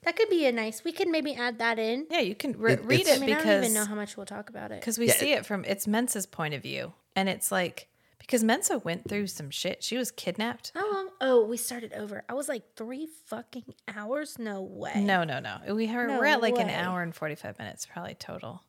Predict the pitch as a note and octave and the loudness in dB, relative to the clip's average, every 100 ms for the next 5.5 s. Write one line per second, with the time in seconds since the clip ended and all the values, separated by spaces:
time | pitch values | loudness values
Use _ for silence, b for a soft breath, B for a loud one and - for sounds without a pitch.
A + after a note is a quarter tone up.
0 | - C4+ G3+ - - A#3 G#3+ G#3 - G3+ | -4 -2 0 -4 -12 -6 4 4 6 2
1 | B3 - A3 F#3+ - F#3 F3 E3+ E3+ F#3+ | 2 2 2 0 0 0 2 0 -2 -2
2 | G3 - B3+ G4+ F#3+ E3+ D3+ - - C4 | 0 -2 -4 -6 -8 -10 -8 -8 -6 -8
3 | - _ - - G#3+ - _ _ - - | -12 _ -16 -6 -6 -6 _ _ -16 -14
4 | - D#3 F4 - - - _ _ - - | -10 -8 -8 -12 -18 -18 _ _ -10 -8
5 | E3+ D#3+ C#3+ C3 | -4 -2 -2 -4